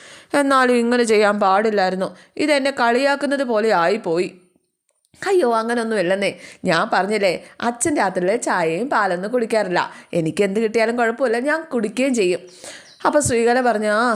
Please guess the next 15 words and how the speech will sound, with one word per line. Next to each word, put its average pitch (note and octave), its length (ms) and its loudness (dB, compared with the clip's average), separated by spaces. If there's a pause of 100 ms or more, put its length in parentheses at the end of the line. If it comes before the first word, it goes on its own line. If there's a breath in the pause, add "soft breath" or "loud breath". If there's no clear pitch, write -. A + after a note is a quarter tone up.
(120)
സാരമില്ല, G3 720 0
പിള്ളേരല്ലേ, C4 580 0 (200)
എന്നാലും F3 400 0
എനിക്ക് F#3 240 -4
പെട്ടെന്നൊരു A3+ 520 -2
വിഷമം B3+ 360 -2
തോന്നി." B3 300 0 (440 loud breath)
"പോട്ടെ A#3+ 360 2 (120)
ആര്യാ, G#3 260 2 (400 loud breath)
അല്ല, C4 160 -2
നിൻ്റെ C4 220 0
ജോലിയൊക്കെ C4+ 540 2
എങ്ങനെ A3 240 -2
പോകുന്നു?" G#3+ 380 -2 (500)
"ഉം, E3+ 300 -2